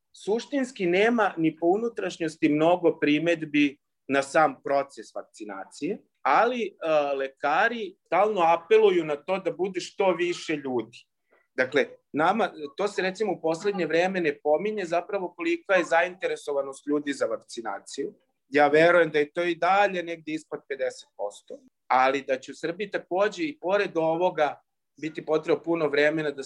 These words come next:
da postigne taj stepen imuniteta, da postane bezbedno okruženje za, recimo, ljude poput mene koji su imunokompromitovani, ovaj, mislim da će trebati, mislim da će trebati puno vremena. Za razliku od toga, epidemiološka situacija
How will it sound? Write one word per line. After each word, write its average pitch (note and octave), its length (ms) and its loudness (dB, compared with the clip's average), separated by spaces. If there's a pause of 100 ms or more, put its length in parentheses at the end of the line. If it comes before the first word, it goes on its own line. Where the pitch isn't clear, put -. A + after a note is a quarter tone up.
(120)
da B2+ 320 2
postigne D3 440 0
taj D#3 100 -4
stepen D#3+ 440 0
imuniteta, C#3+ 720 -2
da C3 440 2 (640)
postane C#3+ 400 0
bezbedno D3 540 0
okruženje C#3 600 0
za, C3 100 -4
recimo, C3+ 320 -6
ljude D3 280 2
poput - 360 -8
mene C#3+ 300 2
koji B2+ 120 -4
su - 140 -8
imunokompromitovani, C#3+ 1160 0 (480)
ovaj, C#3+ 280 4
mislim D#3+ 280 2
da D3 80 4
će - 160 -10
trebati, C#3 600 -2 (340)
mislim C#3+ 260 -2
da C3+ 100 2
će C3 160 -10
trebati C3 540 0
puno C#3 240 0
vremena. A#2 600 -4 (720)
Za B2+ 140 0
razliku E3 480 4
od D3 140 2
toga, F#3+ 300 2
epidemiološka F3 920 0
situacija D#3 520 -4